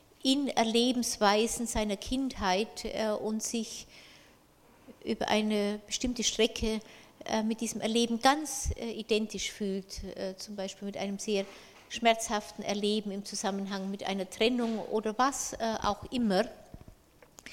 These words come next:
dass er dann, äh, aber wieder zurücktreten kann und mit einem ganz erwachsenen Ich zusammen mit dem Analytiker anschauen kann,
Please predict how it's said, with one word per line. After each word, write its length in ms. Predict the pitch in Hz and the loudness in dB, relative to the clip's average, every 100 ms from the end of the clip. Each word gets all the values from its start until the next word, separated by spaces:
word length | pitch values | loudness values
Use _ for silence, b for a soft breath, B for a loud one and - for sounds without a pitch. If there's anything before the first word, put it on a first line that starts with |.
| B B B B B - | B B B B B -4
dass 160 | 240 | 2
er 120 | 247 | 2
dann, 240 | 226 214 247 359 359 302 | 6 6 6 2 -6 -6
äh, 80 | 269 262 | -4 -2
aber 220 | 226 233 | 0 0
wieder 180 | 240 240 | -2 -2
zurücktreten 880 | - 247 302 - - - 190 185 202 | -2 0 0 0 -2 2 2 2 -4
kann 320 | - 208 220 311 381 349 - B B B B | -2 2 2 0 -6 -14 -20 B B B B
und 400 | - 285 330 - | 0 2 2 -4
mit 160 | 254 233 | -6 -2
einem 220 | - 226 | 0 0
ganz 380 | 214 233 311 - | 4 4 4 -2
erwachsenen 760 | - 226 220 226 - 240 220 196 | 0 2 4 2 0 -2 -2 -4
Ich 480 | - 294 - - - - B B B B B _ | -4 -4 -4 -8 -8 -10 B B B B B _
zusammen 500 | - 226 240 233 277 | -6 0 4 4 4
mit 120 | 254 240 | 2 0
dem 120 | 202 | 0
Analytiker 580 | 208 214 254 262 233 - | 0 0 0 0 0 2
anschauen 580 | 220 254 214 185 185 196 | 2 2 2 2 0 -2
kann, 420 | - 214 247 | -2 -2 -2